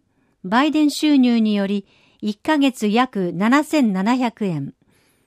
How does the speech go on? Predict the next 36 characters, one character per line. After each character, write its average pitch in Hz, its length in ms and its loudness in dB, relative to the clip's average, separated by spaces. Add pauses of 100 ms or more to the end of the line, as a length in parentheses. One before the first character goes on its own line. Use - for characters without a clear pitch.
(260)
年 262 240 2
間 254 240 0
約 247 320 0
九 302 240 2
万 294 320 2
二 208 120 0
千 294 300 0
四 254 180 0
百 294 280 -2
円 247 180 0
の 202 140 0
経 254 240 0
済 247 220 0
的 214 260 -4
メ 185 140 -2
リ 156 100 -8
ッ - 60 -20 (180)
ト。 - 160 -12 (1080)
約 233 320 0
九 349 220 4
十 254 200 2
二 220 160 4
万 262 220 4
円 247 160 4
の 233 120 2
設 240 340 0
置 - 20 -
費 220 160 -4
用 180 200 -2
は、 156 180 -8 (580)
現 285 240 4
在 240 220 2
の 220 120 2
補 208 220 -2
助 254 200 0
金、 202 360 -2